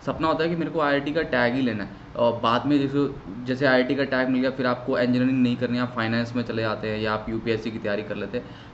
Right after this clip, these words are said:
आप एमबीए कर लेते हैं, तो अलग-अलग तरह के आगे careers open हो जाते हैं। तो आईआईटी का tag की जो value है, वो मेरे को आपको बताने की ज़रूरत है नहीं, क्योंकि आप ये वीडियो देख रहे हैं तो definitely आप उस value को समझते हैं।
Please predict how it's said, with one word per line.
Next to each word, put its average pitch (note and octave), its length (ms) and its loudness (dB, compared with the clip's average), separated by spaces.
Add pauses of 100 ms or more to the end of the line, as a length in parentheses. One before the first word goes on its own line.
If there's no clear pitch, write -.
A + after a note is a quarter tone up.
आप A2 240 0
एमबीए A#2+ 320 2
कर A2+ 140 -4
लेते A2 160 -4
हैं, - 80 -8
तो D#4+ 60 -4
अलग-अलग F#3+ 560 2
तरह F3 180 2
के F3+ 280 -4
आगे C3 240 -2
careers C#3+ 600 -2
open B2 280 -2
हो A2+ 60 0
जाते F#2+ 240 -2
हैं। - 160 -12 (200)
तो C#3 140 -4
आईआईटी C#3 300 0
का D3+ 120 2
tag C3 340 -2 (200)
की C#3 100 0
जो C3+ 120 2
value B2 300 2
है, B2+ 60 2
वो B2+ 220 0
मेरे A#2+ 180 0
को B2+ 160 -2
आपको A2+ 260 -2
बताने A2 380 -4
की A#2 120 -4
ज़रूरत A2 280 -4
है G#2 160 -2
नहीं, G#2+ 120 -6
क्योंकि G#2 260 -8
आप G2+ 220 -2
ये G#2 40 -2
वीडियो G#2 280 -4
देख G#2+ 260 -4
रहे G#2 100 -4
हैं G#2+ 100 -6
तो A2+ 80 0
definitely D#3+ 340 -4
आप D3+ 180 0
उस D3 120 -10
value C3 220 0
को E3 120 -4
समझते G#2+ 420 -4
हैं। - 320 -14